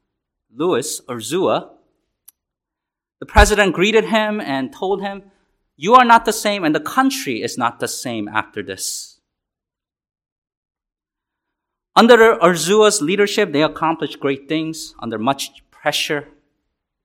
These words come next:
They stretched the emergency food meant to last forty-eight hours to more than two weeks.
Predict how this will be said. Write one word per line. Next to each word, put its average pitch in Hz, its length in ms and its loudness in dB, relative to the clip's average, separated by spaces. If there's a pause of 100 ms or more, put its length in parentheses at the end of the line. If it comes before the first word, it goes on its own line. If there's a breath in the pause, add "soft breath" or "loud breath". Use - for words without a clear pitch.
(640)
They 156 80 2
stretched 220 540 0
the 214 80 2
emergency 196 680 0
food 196 400 2
meant 185 220 4
to 208 100 -6
last 175 420 4 (120)
forty-eight 190 420 2
hours 147 500 2
to - 120 -4
more 156 240 2
than 165 140 -2
two 185 180 -2
weeks. - 580 -6